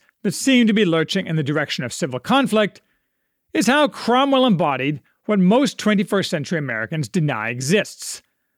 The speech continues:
Carl Schmitt's sharp distinction between friend and enemy. We have absorbed the peculiar idea that, if we must love our enemies, we must deny that we have any enemies.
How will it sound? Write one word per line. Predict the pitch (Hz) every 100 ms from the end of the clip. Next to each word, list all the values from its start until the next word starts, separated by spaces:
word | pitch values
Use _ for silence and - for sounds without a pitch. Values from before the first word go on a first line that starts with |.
| _ _ _ -
Carl | - 285 311
Schmitt's | - - 185 131 - _
sharp | - - 240 254
distinction | - 190 170 139 180
between | 160 190 196
friend | - 165 123 123
and | 165
enemy. | 220 208 117 _ _ _ _ _ _ _ _ _
We | 226 320
have | 349
absorbed | 294 175 180 180
the | 160
peculiar | - - 262 262 247
idea | 226 170 156 151
that, | 156 165 165 - _ _ _ -
if | 147
we | 226
must | 277 254 226
love | 202
our | 208
enemies, | 156 120 113 123 - - _ _
we | 196
must | 190 185
deny | 254 185 147 131
that | 165
we | 175
have | - - 226 202
any | 165 131
enemies. | - - - - -